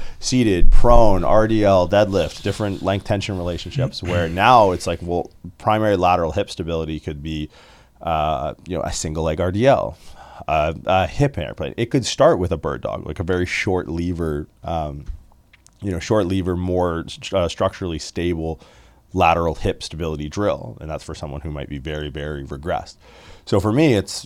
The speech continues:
Speaker 1: finding that window of performance, or finding that glass ceiling is probably a better word. That glass ceiling of performance where I am able to, while still overcoming with good technique, challenge my lateral stability at my hip.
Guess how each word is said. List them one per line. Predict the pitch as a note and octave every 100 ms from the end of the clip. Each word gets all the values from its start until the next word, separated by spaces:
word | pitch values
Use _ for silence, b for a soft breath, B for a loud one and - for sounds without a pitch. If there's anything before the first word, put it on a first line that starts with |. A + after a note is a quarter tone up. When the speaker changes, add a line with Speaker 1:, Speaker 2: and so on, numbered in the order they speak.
| E2+
Speaker 1:
finding | - G#2+ G#2 A#2+ A#2+ A2+
that | F#2+ F#2
window | D2+ E2+ E2+ D#2+
of | D#2
performance, | - B2+ C3+ F#2+ D#2+
or | E2
finding | - G2 G2+
that | F2+
glass | D2 D2+ E2 -
ceiling | - F#2+ D#2+ D#2
is | D#2
probably | - C#2+ D2+ D2
a |
better | C#2+ D2+ C#2+
word. | D2+ - B B B
That | G#2+ F#2+
glass | G#2+ G#2+ -
ceiling | G#2+ G2 F#2+
of |
performance | E2 F2 G2 F#2+ E2+ D2+
where | E2+ E2 -
I | E2+
am | F2+ E2+ D2+ C2+ - -
able | G2+ G2+ G2
to, | G2 - F2+ E2 F2 F#2+ G#2+
while | F#2
still | F2+ - B2+ -
overcoming | G#2 G2 G#2 F#2+
with | F2 E2+
good | F2 D#2+
technique, | F2+ - A2 C3+
challenge | - - A2 A2 G#2 F#2 F2
my | E2+ E2+
lateral | D#2 D#2 D#2+ E2 D#2
stability | - E2 D#2 D2+ C#2+
at | D2+ D#2
my | -
hip. | - -